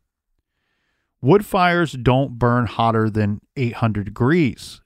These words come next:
and the degree of damage to the aluminum threshold piece shows that this fire burned hotter, requiring an accelerant.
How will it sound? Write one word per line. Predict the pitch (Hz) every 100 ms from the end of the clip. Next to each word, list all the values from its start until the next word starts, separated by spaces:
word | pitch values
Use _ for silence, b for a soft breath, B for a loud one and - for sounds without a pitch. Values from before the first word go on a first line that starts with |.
| _
and | 120 113 113 110
the |
degree | 110 110 135 165 170
of | 135 110 104
damage | 131 131 131 120 -
to | 135 117
the | 113
aluminum | 107 120 127 120 107
threshold | - 143 139 - 127 135 120
piece | - 135 127
shows | - 120 117 117 - b b b
that | 113 -
this | 180 -
fire | 165 156 151
burned | 117 127 131 113
hotter, | - 151 143 104
requiring | 101 127 - 113 110 110 113 -
an | 139
accelerant. | 110 - - 143 110 - -